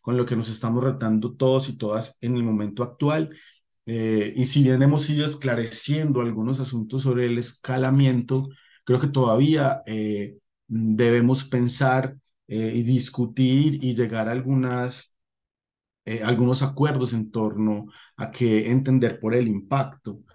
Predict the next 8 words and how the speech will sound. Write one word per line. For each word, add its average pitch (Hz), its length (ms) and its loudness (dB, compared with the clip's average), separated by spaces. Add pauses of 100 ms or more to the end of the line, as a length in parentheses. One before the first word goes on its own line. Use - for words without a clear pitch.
(200)
Ahora 113 320 -2
las 135 160 2
profesoras 120 540 -2
hacían 117 320 0
referencia 123 720 -2
a 120 160 -10
la 110 100 -4
cobertura 101 560 -10